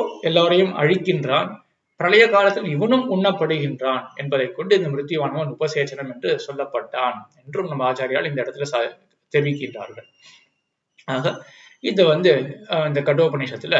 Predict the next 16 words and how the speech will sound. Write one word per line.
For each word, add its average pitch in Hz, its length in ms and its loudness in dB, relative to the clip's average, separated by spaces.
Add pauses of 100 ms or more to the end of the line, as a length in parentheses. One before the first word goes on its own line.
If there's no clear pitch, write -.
(380)
இந்த 160 240 0 (500)
இடம் 151 360 2 (300)
வர, 127 160 -2 (840)
இந்த 151 200 2
கட்டோபனிஷத்து 175 600 0
வந்து 160 260 0 (340)
மத்-, 143 300 -4
மற்றொரு 170 420 -2
காரணத்தினால் 160 540 0
ஒரு 143 180 0
முக்கியமான 139 720 -6
பெயரை 147 260 6
பெற்றது. 127 340 -4
இந்த 117 140 -14
கட்டோ-, 120 380 -4
கட்டோபனிஷத் 131 520 -4